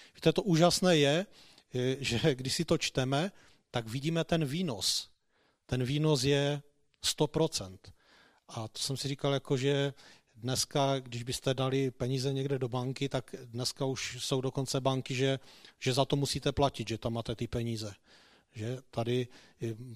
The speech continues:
je to opačně, tady je jako, že vy, když ty peníze investujete, nebo ne peníze, ale prostě ty, ty své, eh, věci, které jste dostali od Boha, tak, eh,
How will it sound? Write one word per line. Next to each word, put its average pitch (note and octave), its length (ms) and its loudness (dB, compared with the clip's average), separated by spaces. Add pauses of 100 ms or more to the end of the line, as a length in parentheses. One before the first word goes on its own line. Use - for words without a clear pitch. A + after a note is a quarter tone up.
(100)
je A#2+ 140 -4
to B2+ 200 -2
opačně, C#3 840 0
tady A2+ 200 -2
je B2 120 2
jako, A#2+ 240 0
že B2+ 200 0 (340)
vy, B2 80 2
když B2+ 320 2 (300)
ty C3+ 100 -2
peníze C#3+ 380 4
investujete, C3+ 1000 2 (840)
nebo G#2 360 -6 (160)
ne G#2 180 -8
peníze, A2+ 500 -2
ale G#2+ 220 -10
prostě - 360 -2
ty, A2+ 260 -6 (480)
ty A2+ 400 -4
své, B2 460 2 (340)
eh, A2 160 -2
věci, B2 320 0
které A#2+ 260 -2
jste - 380 -4
dostali C3+ 400 0
od A#2+ 80 0
Boha, B2+ 300 -2
tak, - 340 -6
eh, A2+ 200 -2